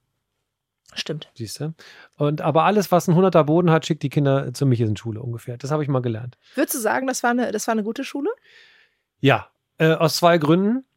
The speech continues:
Speaker 2: Die war super nah. <laughs> Also ich hatte wirklich den kürzesten Schulweg von allen.
Speaker 1: Ja.
Speaker 2: Und ich bin, wir haben mal Punkt acht angefangen, äh, und ich bin um
Speaker 1: Hm.
Speaker 2: sieben Uhr fünfzig los.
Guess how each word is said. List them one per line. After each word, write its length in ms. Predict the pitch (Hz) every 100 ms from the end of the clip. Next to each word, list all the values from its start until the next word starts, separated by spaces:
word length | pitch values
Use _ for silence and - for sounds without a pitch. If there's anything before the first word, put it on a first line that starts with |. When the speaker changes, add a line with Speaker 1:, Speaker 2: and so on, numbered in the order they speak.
| 180 _ _
Speaker 2:
Die 180 | 131 143
war 100 | 151
super 260 | 147 180 151
nah. 300 | 139 147 208 - - - -
<laughs> 60 | 254 320 - 175 - - -
Also 200 | - 160
ich 140 | 165 - -
hatte 340 | 160 160 165
wirklich 200 | 165 175
den 260 | - 160 -
kürzesten 1080 | - 240 277 - - 202 185 - 165 170 170
Schulweg 500 | - 165 151 147 -
von 200 | - 147
allen. 360 | 147 143 208 269
Speaker 1:
Ja. 260 | 202 220 269 _ _ _
Speaker 2:
Und 160 | - 151
ich 100 | 131
bin, 260 | 170 185 170
wir 380 | 156 151 147 151
haben 60 |
mal 140 | 151 139
Punkt 260 | - 185
acht 160 | 165 131
angefangen, 600 | 160 180 - 185 196 220 _ _ -
äh, 40 |
und 400 | 156 156 160 151
ich 100 | 156
bin 220 | - 151
um 120 | 156 143
Speaker 1:
Hm. 60 |
Speaker 2:
sieben 200 | 135 156
Uhr 80 | 147
fünfzig 380 | - 135 - 120
los. 300 | 113 110